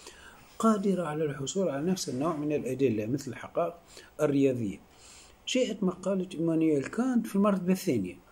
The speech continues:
يعني هو ماندلسون، يوسف مان-، ماندلسون هو الذي تفوق على كانت. في المقالة المنشورة عام ألف وسبعمية وثلاثة وستين جادل ماندلسون بأن الميتافيزيقا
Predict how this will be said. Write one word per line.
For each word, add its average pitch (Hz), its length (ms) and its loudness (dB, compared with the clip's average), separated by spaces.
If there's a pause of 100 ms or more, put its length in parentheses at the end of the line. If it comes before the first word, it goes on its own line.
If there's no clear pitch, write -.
(540)
يعني 104 420 -2
هو 208 460 6 (200)
ماندلسون، 175 720 -2
يوسف 190 320 -4
مان-، 123 220 -2
ماندلسون 143 640 -2
هو 254 180 0
الذي 185 240 2
تفوق 123 480 2
على 107 200 -2
كانت. - 260 -6 (600)
في - 60 -16
المقالة 226 420 2
المنشورة 190 520 4
عام 151 260 -4
ألف 190 120 2
وسبعمية 147 380 -4
وثلاثة 139 200 -2
وستين 220 540 0
جادل 151 480 2
ماندلسون 131 640 -2
بأن 165 340 0
الميتافيزيقا 208 1040 -2